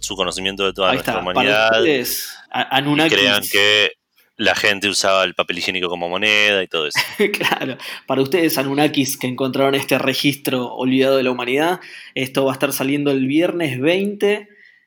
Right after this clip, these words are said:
Speaker 2: de marzo de dos mil veinte, que fue el último día de la humanidad.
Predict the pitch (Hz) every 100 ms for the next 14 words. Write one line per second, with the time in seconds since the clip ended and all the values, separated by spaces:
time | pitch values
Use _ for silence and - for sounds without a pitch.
0 | _ - 127 123 117 117 120 151 165 180
1 | - 139 123 - 143 147 190 185 135 -
2 | 151 175 220 214 185 151 143 165 180 123
3 | 127 139 127 127 123 120 -